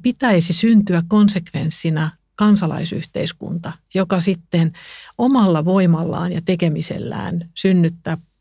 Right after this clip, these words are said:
tarpeita julkisen sektorin muutokselle ja kehittymiselle. Mä olin ehkä vähän yllättynyt, että tätä on aika vähän ja että meillä niin kuin tää voima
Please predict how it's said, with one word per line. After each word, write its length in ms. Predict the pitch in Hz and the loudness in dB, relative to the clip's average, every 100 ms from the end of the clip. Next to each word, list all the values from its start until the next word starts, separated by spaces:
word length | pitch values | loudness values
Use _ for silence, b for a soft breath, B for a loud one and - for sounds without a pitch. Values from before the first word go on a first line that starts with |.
| _ | _
tarpeita 720 | - 190 180 170 - 160 - 160 - | -2 0 0 -2 -4 -4 -6 -8 -6
julkisen 480 | 185 170 165 165 151 | -2 -2 -2 -4 -6
sektorin 480 | 156 - - 156 156 | -6 -8 -8 -4 0
muutokselle 680 | 170 165 170 160 - - - | 0 0 -2 -6 -8 -8 -8
ja 120 | 147 | -8
kehittymiselle. 800 | - 147 151 - - - - 170 170 B B B B | -6 -6 -8 -8 -8 -6 -8 -10 -12 B B B B
Mä 160 | 196 233 | 2 4
olin 220 | 254 208 | 4 4
ehkä 300 | 220 208 233 | 4 0 0
vähän 280 | 269 277 233 | 0 2 2
yllättynyt, 800 | 285 269 165 - - 151 156 - | 4 2 0 0 -2 0 -2 -2
että 160 | 170 170 | -4 -2
tätä 380 | - 247 214 170 | -2 -2 -2 -2
on 160 | 170 185 - | 0 -2 0
aika 360 | 214 214 220 208 | 0 0 -2 -4
vähän 340 | 285 226 165 156 - B B B B | -4 -2 -2 -4 -14 B B B B
ja 80 | 202 | -2
että 220 | 208 214 | 0 2
meillä 420 | 208 269 277 190 | 4 4 2 2
niin 300 | 156 156 156 156 | 2 0 0 0
kuin 200 | 170 170 | 0 0
tää 320 | - 262 214 196 | 0 0 0 0
voima 520 | 254 247 151 - | 0 2 0 0